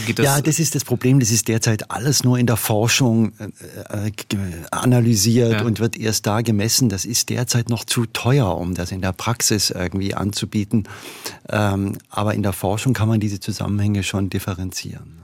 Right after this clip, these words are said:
Speaker 1: Es gibt eine anonyme Wortmeldung, da heißt es, ich leide unter dem Reizdarmsyndrom mit häufigem Stuhlgang. Kann ich außer der Beeinflussung der psychischen Faktoren meine Beschwerden auch über die Ernährung verbessern?
Speaker 2: Ja, auf jeden Fall.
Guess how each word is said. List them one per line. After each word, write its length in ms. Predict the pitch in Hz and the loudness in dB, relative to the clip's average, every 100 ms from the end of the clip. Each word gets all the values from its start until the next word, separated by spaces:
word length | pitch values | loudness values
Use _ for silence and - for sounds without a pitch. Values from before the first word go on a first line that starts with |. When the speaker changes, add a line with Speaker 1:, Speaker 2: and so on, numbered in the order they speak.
| - | -4
Speaker 1:
Es 180 | 107 - | -2 0
gibt 260 | 120 - | -4 -2
eine 400 | 104 104 101 101 | -2 0 0 0
anonyme 560 | 98 104 107 107 123 113 | -2 0 2 2 2 2
Wortmeldung, 1120 | 113 120 110 110 110 110 110 113 113 107 90 | 0 0 0 2 2 2 0 -2 -2 -2 0
da 120 | 98 | 0
heißt 280 | 107 107 - | 0 0 -2
es, 100 | 104 | -4
ich 140 | 101 | -4
leide 260 | 101 101 101 | -2 0 -2
unter 220 | 95 101 | -2 -2
dem 240 | 98 92 | 0 0
Reizdarmsyndrom 1400 | 90 82 90 123 - - 95 98 98 95 92 87 95 104 | 0 -2 -2 0 0 0 -2 -2 -2 -4 -4 -2 -2 0
mit 240 | 101 - - | -2 -4 -2
häufigem 460 | 101 95 104 98 | -2 0 -2 -2
Stuhlgang. 580 | - - 123 120 110 113 | -4 0 0 2 0 -2
Kann 220 | - 110 | -4 -2
ich 240 | 107 - 113 | -4 -2 0
außer 280 | 131 127 | 0 0
der 140 | 110 107 | 0 0
Beeinflussung 720 | 104 104 127 - 110 107 98 - - - | 0 -2 -2 -4 -2 -2 -6 -8 -14 -4
der 80 | 101 | -2
psychischen 640 | - - - 110 - 95 | -2 -4 -4 -6 -4 -4
Faktoren 640 | - 98 - - 117 113 104 | -4 -6 -4 -2 0 2 0
meine 240 | 104 104 | 0 0
Beschwerden 500 | 95 - 110 110 107 | -2 -2 0 0 0
auch 280 | - 107 110 | -2 -4 -2
über 120 | 113 | -2
die 160 | 113 110 | -2 0
Ernährung 460 | 104 101 98 80 | 2 2 0 -4
verbessern? 520 | - 78 62 - 78 - - - - - | -8 -8 -8 -10 -12 -14 -8 -6 -6 -4
Speaker 2:
Ja, 240 | 107 120 | 0 2
auf 200 | 131 123 | 0 -2
jeden 260 | - 139 143 | 0 0 0
Fall. 380 | - 143 104 | 0 0 0